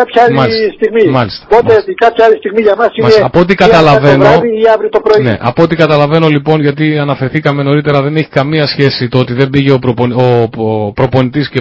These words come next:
Speaker 2: πρόεδρος της, ε, του Ορφέα Ξάνθης στη συνέντευξη τύπου με τα όσα ανέφερε ο ποδοσφαιριστής,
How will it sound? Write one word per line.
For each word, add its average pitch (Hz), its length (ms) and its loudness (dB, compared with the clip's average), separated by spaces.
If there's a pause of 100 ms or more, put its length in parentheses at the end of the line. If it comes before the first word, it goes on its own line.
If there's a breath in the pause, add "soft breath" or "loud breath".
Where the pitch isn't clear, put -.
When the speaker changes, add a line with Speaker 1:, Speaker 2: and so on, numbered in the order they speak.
Speaker 2:
πρόεδρος 131 520 -2
της, 110 140 -8 (200)
ε, 113 300 -2
του 120 140 -2
Ορφέα 135 220 0
Ξάνθης 127 520 -4 (240 soft breath)
στη - 160 -4
συνέντευξη 135 560 -2
τύπου 143 380 -2
με 139 180 -2
τα 127 120 -2
όσα 156 280 -2
ανέφερε 156 380 -2
ο 151 80 2
ποδοσφαιριστής, 135 800 -4